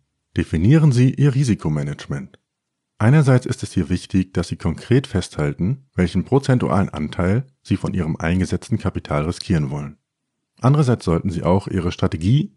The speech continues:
dem Risikomanagement anpassen. Hier gibt es zwei verschiedene Ansätze. Entweder Sie handeln hohe Stückzahlen und benötigen nur kleine Kursbewegungen, oder aber Sie handeln geringe Stückzahlen und benötigen dafür aber größere Kursbewegungen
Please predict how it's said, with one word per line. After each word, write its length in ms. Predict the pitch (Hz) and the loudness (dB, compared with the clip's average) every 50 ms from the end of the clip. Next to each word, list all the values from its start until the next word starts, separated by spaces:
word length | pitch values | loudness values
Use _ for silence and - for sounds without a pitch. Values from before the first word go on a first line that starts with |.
| - | -2
dem 120 | - 85 80 | -2 0 2
Risikomanagement 840 | 85 95 98 113 - - 101 92 92 98 98 95 - - 95 85 | 2 2 2 0 0 2 2 4 4 4 2 0 0 -4 -2 -2
anpassen. 520 | - 107 127 127 - - 143 - - - - _ _ _ _ _ _ _ | 0 -2 -2 -2 -2 -4 -6 -6 -8 -12 -14 _ _ _ _ _ _ _
Hier 120 | - 113 110 | -4 -2 -2
gibt 160 | 131 - - | -2 0 -2
es 100 | 165 - | -2 -2
zwei 160 | - - 90 | 0 -2 0
verschiedene 480 | 95 - 90 - - 92 - 90 85 - | 0 0 -2 -2 0 0 0 0 0 0
Ansätze. 520 | 76 82 87 80 76 - - - 90 80 _ | 0 -2 -2 -2 -2 -4 -6 -10 -14 -8 _
Entweder 400 | - 123 139 131 147 131 127 120 | 2 2 2 4 4 4 4 4
Sie 160 | 104 104 80 | 4 2 0
handeln 280 | 73 76 78 80 73 - | 0 0 -2 -2 -2 2
hohe 200 | 90 120 151 147 | 2 4 4 2
Stückzahlen 720 | - - 107 107 - - - - 90 90 92 92 87 - | 2 0 -2 -2 -2 -4 -4 -2 0 2 2 0 -2 -2
und 180 | - 117 113 | -4 -4 0
benötigen 420 | - 120 113 117 123 - 120 98 95 | 2 4 4 4 4 2 2 2 2
nur 200 | 87 82 78 - | 2 0 -2 -4
kleine 300 | - - 98 107 127 131 | -2 0 2 2 2 2
Kursbewegungen, 840 | - - 85 78 - - 78 73 80 73 - 98 110 147 180 - _ _ _ _ _ - | 2 0 0 0 0 -2 -2 -2 -2 -2 0 0 -2 -2 -2 -6 _ _ _ _ _ -2
oder 280 | - 127 143 156 - | 2 2 4 4 2
aber 200 | 73 104 90 92 | 2 2 0 0
Sie 160 | 82 78 85 73 | -2 -2 -2 -2
handeln 280 | 76 76 73 76 76 | -2 -2 -4 -4 -6
geringe 340 | 71 - - 76 92 120 123 | -6 -6 -2 2 2 2 2
Stückzahlen 760 | - - 101 95 - - - - 76 73 76 78 95 127 - _ _ - | 2 0 -4 -4 -4 -6 -6 -4 -2 -2 -2 -4 -4 -8 -10 _ _ -10
und 140 | - - | -6 -2
benötigen 400 | - 95 90 104 107 127 120 107 | 2 4 4 4 4 4 2 2
dafür 260 | 95 95 92 - - - | 2 0 0 0 -2 -4
aber 160 | 85 87 87 | -2 -2 -4
größere 460 | 78 - - 82 87 90 104 113 110 | -4 -2 -2 -2 0 0 0 -2 -2
Kursbewegungen 760 | - - 92 82 - - 82 76 80 85 87 85 90 92 95 | 0 0 -2 -2 -2 -4 -4 -2 -2 -2 0 0 -2 -4 -6